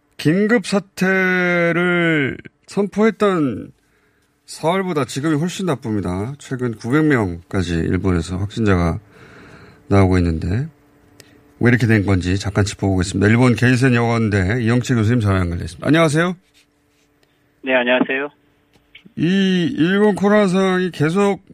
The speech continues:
Speaker 1: 더 안 좋아지는데 이게 이유가 뭡니까?
Speaker 2: 네, 어제도 그 엔에이치케이 기준으로 팔백이십오 명 정도가 나와서 지금 닷새째 칠백 명 이상을 기록하고 있고요.
Speaker 1: 예.
Speaker 2: 그리고 지금은 이제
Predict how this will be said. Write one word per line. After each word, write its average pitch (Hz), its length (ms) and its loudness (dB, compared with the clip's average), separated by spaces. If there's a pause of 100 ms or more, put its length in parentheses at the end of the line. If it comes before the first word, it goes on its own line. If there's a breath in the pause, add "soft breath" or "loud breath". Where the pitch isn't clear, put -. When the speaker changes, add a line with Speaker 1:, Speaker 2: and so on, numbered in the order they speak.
(540)
Speaker 1:
더 165 180 0
안 185 160 0
좋아지는데 156 520 0
이게 165 140 -2
이유가 160 320 0
뭡니까? 107 500 -4 (1800 soft breath)
Speaker 2:
네, 147 200 2
어제도 160 840 2
그 139 160 -2
엔에이치케이 156 600 -4
기준으로 139 440 -10
팔백이십오 143 840 -10
명 135 380 -6
정도가 117 320 -6
나와서 107 580 -6
지금 - 320 -6
닷새째 147 920 2
칠백 175 340 -6
명 151 560 -2
이상을 117 420 -8
기록하고 - 440 -6
있고요. 92 480 -2 (180)
Speaker 1:
예. 98 320 0 (280 loud breath)
Speaker 2:
그리고 131 180 0
지금은 160 500 2
이제 139 360 4